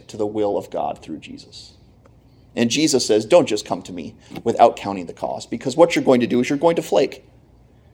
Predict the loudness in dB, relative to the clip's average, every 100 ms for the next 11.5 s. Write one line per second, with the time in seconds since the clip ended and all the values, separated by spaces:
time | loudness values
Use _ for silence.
0 | _ 2 6 6 6 2 2 2 4 2
1 | 2 -2 -2 2 4 4 0 0 0 0
2 | -4 -4 2 2 2 -2 0 0 -2 -8
3 | -14 -20 -20 -4 0 2 2 0 -6 -6
4 | 2 2 2 -4 -16 _ _ 6 6 6
5 | -2 -14 -16 -20 -20 _ _ _ -10 -2
6 | 0 0 0 0 0 0 -2 0 -2 0
7 | 0 2 0 -4 -4 -4 -4 -6 -8 -8
8 | -12 -18 -20 -8 4 4 6 6 8 8
9 | 4 0 -2 -2 -6 -8 -8 -6 -2 -2
10 | 0 -2 -4 -8 -8 -10 -10 -10 -6 -6
11 | -6 -2 0 0